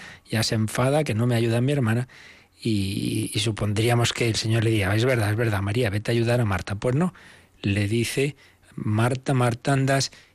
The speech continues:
inquieta, preocupada, nerviosa, con muchas cosas, solo una es necesaria". Evidentemente no le está diciendo que no haya que trabajar. Encima la pobre que está preparando la comida, pero que hay que hacerlo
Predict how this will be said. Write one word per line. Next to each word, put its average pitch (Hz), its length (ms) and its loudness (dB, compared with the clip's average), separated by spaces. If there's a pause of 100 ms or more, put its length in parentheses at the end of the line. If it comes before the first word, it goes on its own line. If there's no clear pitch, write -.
inquieta, 123 640 -2
preocupada, 131 580 0
nerviosa, 127 600 0
con 127 120 -2
muchas 180 320 0
cosas, 165 300 0
solo 143 220 0
una 160 160 2
es 139 80 -2
necesaria". 98 460 -2
Evidentemente 127 600 0
no 185 80 2
le 175 80 2
está 135 160 0
diciendo 117 400 0
que 113 80 -2
no 110 80 0
haya 107 140 0
que 107 100 -4
trabajar. 95 400 -2 (460)
Encima 127 340 -2
la 95 140 -2
pobre 123 240 0
que 98 80 0
está 107 160 -4
preparando 110 460 0
la 101 100 2
comida, 113 320 0
pero 131 180 0
que 170 100 2
hay 262 80 0
que 214 100 0
hacerlo 175 380 0